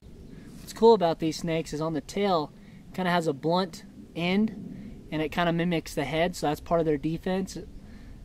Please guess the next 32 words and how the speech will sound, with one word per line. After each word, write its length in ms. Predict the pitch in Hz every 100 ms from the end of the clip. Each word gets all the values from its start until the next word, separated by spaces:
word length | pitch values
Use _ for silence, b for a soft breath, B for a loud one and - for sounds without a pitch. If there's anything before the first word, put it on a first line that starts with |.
| -
Um, 680 | 151 147 143 139 139 143 143 - - - - - - -
and 180 | - 156
actually, 280 | 165 170 170
if 100 | 151
you 80 | 156
were 100 | 170
to 60 |
take 200 | 156 185
a 60 | 175
look 200 | 160 170
at 80 | 170
the 60 |
skeleton, 720 | - - 185 202 185 160 147 143 B B B
the 80 | -
skeleton 420 | - 185 185 175
of 40 | 160
this 140 | 160
snake 300 | - 160 156
has, 260 | 160 139 - -
um, 380 | - 143 131 127 - B B B
a 60 | -
blunt, 380 | 131 160 180 185 - - - -
uh, 220 | 160 156
bone 480 | 143 170 175 147 120 -
at 160 | - -
the 160 | 151
end 220 | 165 156 135
here 180 | 143
on 100 | 131
his 120 | 135 -
tail. 440 | - 156 135 120 B B B B B B B - - - - - - - - - - - - - B B B B -
Another 360 | 175 196 170